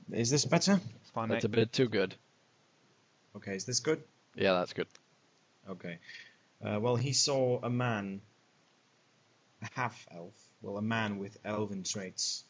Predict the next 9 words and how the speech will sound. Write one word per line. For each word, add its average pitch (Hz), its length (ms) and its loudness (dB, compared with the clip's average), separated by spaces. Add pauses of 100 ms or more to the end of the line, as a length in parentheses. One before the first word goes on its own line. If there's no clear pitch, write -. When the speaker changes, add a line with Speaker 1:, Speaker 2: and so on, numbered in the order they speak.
(200)
Speaker 2:
Mm-hmm. - 920 -16
Speaker 1:
uh, 87 500 -6 (100)
with 90 140 -12 (1300)
wearing 110 600 4
a 101 340 -2 (100)
dark 117 360 0
brown 110 300 4
robe, 104 380 2 (1300)
Speaker 2:
Mm-hmm. 123 200 -8